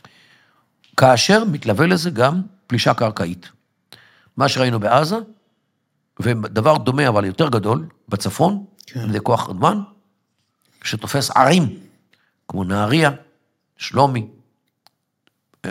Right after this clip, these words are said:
Speaker 1: ראש פינה, קריית שמונה, וכל מה שביניהם.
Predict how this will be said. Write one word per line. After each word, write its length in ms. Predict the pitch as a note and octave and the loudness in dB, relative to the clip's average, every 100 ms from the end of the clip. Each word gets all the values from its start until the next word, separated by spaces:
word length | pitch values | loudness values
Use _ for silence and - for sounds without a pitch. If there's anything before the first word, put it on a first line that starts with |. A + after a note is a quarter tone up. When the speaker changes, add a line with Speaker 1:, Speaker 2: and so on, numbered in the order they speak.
| - | -10
Speaker 1:
ראש 140 | - - | -10 -6
פינה, 360 | D3+ D3 A2+ F#2 _ _ _ | -4 -4 -6 -10 _ _ _
קריית 220 | - - - | -16 -14 -8
שמונה, 300 | G2 B2 B2+ - _ _ _ | -4 -2 -4 -8 _ _ _
וכל 220 | - A#2 | -10 -6
מה 100 | G#2 | -6
שביניהם. 460 | G#2 G2 F#2+ F#2+ F2+ | -6 -4 -4 -2 -4